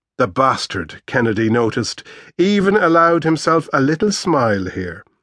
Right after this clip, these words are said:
"And I'm also very conscious of Freud's maxim that there are no people more impervious to psychoanalysis than the Irish.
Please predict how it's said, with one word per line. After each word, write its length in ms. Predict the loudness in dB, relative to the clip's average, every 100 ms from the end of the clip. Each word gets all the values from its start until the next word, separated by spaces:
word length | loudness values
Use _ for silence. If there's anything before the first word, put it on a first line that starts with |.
| _ _ _ _ _ _ _ _ -2
"And 420 | 2 4 4 4
I'm 240 | 4 4
also 640 | 2 4 2 0 2 2 4
very 400 | 4 4 2 0
conscious 720 | 0 2 0 0 -2 -2 -2
of 120 | -4
Freud's 600 | -2 2 2 4 0 2
maxim 680 | 2 2 -2 -4 -2 -2 -2 -8 -20 -20 _ _
that 140 | 0 2
there 180 | 4 4
are 300 | 6 4 4
no 240 | 4 2
people 600 | 0 -2 -2 0 0 2
more 280 | 4 4 4
impervious 800 | 2 2 2 2 2 2 2 0
to 140 | -4
psychoanalysis 1200 | -2 0 0 2 2 2 4 4 2 0 -2 -2
than 340 | -2 0 2 2
the 160 | 2
Irish. 720 | 2 0 0 -2 -8 -12 -14